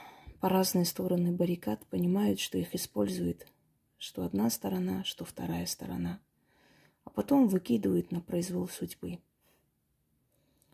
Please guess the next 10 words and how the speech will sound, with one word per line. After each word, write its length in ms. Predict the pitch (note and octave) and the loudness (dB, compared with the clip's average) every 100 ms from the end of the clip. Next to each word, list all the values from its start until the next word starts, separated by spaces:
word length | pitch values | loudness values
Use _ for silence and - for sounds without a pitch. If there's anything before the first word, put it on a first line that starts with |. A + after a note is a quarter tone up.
| _ _ _ | _ _ _
В 60 | - | -4
этой 220 | G3 A3+ | 2 4
истории 680 | F#3+ - G#3 G#3 F#3 F3 F3 _ _ _ _ _ _ _ _ _ _ _ | 4 4 6 8 6 6 0 _ _ _ _ _ _ _ _ _ _ _
собака 540 | - F3+ F#3+ F#3+ - | -2 2 4 4 2
и 160 | F3+ F3 | 0 0
человек 640 | - F#3 F#3 F3+ D#3+ - - _ _ _ _ _ _ _ _ _ _ _ _ _ _ | 0 2 2 2 0 -6 -20 _ _ _ _ _ _ _ _ _ _ _ _ _ _
были 240 | F3 F3 | 0 2
жертвы 580 | E3+ F3+ F3 - E3 E3 - _ _ _ _ _ _ _ _ _ _ _ _ _ _ _ _ _ _ _ _ _ _ _ _ _ | 4 4 4 0 -6 -8 -10 _ _ _ _ _ _ _ _ _ _ _ _ _ _ _ _ _ _ _ _ _ _ _ _ _
циничных 640 | - F#3+ F#3 G3 - F3+ E3+ | 0 6 8 6 4 0 2
людей 480 | F3 F3 E3+ D#3+ | 2 4 2 2